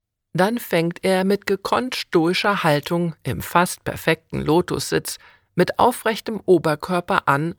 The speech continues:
lautlos zu lesen. Für Außenstehende sieht Daniel aus, als würde er gerade meditieren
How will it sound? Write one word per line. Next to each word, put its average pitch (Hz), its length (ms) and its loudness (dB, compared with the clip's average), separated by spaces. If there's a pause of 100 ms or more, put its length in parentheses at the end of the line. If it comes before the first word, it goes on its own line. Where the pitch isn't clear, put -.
lautlos 147 640 -2
zu - 160 -6
lesen. - 420 -6 (1200)
Für - 220 0
Außenstehende - 720 2
sieht - 220 -6
Daniel 127 360 2
aus, 147 320 4
als - 240 -6
würde 131 200 0
er 131 100 0
gerade 131 340 0
meditieren 131 720 2